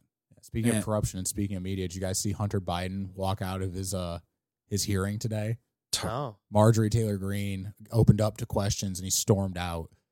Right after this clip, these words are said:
Speaker 1: And bro,
Speaker 3: What did
Speaker 1: he
Speaker 3: she ask him?
Speaker 1: She was like, "Who paid off Mister Biden to be <laughs> here today?"
Speaker 3: Oh.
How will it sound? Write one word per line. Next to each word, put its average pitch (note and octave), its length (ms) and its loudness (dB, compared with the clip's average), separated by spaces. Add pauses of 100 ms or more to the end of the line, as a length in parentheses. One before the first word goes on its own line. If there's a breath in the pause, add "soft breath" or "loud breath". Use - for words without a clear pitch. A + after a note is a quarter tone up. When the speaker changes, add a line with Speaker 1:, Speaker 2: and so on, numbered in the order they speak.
(260)
Speaker 1:
And G2 260 0 (200)
bro, G2+ 400 6
Speaker 3:
What C3 100 2
did C3 80 8
Speaker 1:
he B2 60 8
Speaker 3:
she A#2+ 120 2
ask C3 240 -4
him? G#2 120 -16 (280)
Speaker 1:
She - 140 6
was B2+ 80 10
like, B2+ 220 6 (120)
"Who D#3+ 220 12
paid C3 400 8
off G#2 340 2
Mister A2+ 320 2
Biden G2 420 0
to F#2+ 80 -4
be G2 240 0
<laughs> - 20 2
here G#2 240 8
today?" G2 520 0
Speaker 3:
Oh. - 140 -12